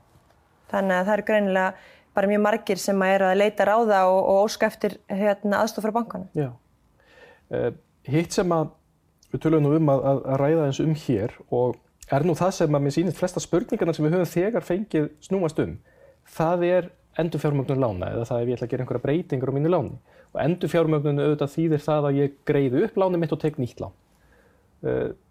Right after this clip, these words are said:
Speaker 2: það sem hefur gerst á, á undanförnum misserum og undanförnum árum er það að, eh, bæði hefur kostnaðurinn ekki svolítið breyst við það, en kannski orðinn aðeins viðráðanlegri við það að endurfjármagna, en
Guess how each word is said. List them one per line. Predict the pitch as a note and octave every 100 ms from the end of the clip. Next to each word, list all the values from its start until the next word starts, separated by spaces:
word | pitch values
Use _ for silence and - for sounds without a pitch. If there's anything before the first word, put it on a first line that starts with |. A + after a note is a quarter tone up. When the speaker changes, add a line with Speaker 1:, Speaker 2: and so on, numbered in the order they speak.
| _ _
Speaker 2:
það | - D3+
sem | F3+ E3+
hefur | E3+ D3+
gerst | F#3 - -
á, | F3 E3 - _ _ _ _ _ _ _ _ -
á | B2
undanförnum | C3+ D#3+ E3 E3+ D#3+ D#3
misserum | D#3 D3 A#2 G#2 C#3 C#4 C#4 -
og | E3 B2 A#2 C3+
undanförnum | C#3 C3 C3
árum | C#3 A#2 G#2+ B2
er | B2+
það | D3 C3+ C3
að, | C3 _ _ _ _ -
eh, | A#2 A2+ A2 - - -
bæði | B2+ D3 D#3+
hefur | D3 C#3 C3+
kostnaðurinn | - D3+ - E3+ D#3+ D3+
ekki | C#3
svolítið | C#3 B2+ A#2
breyst | B2 A3+ - - - -
við | C#3+ D#3+
það, | A2+ D3
en | F#3+
kannski | C#3+ - C3
orðinn | C3
aðeins | C3+ D3
viðráðanlegri | D#3 D3+ A2+ G2+ F#2+ C#3 - _ _ _ -
við | C3
það | C#3 B2 -
að | C#3 D#3+ D3+
endurfjármagna, | D3 C#3+ C3+ A2+ G2+ G2+ A#2 D3+ - - -
en | C#3 C3+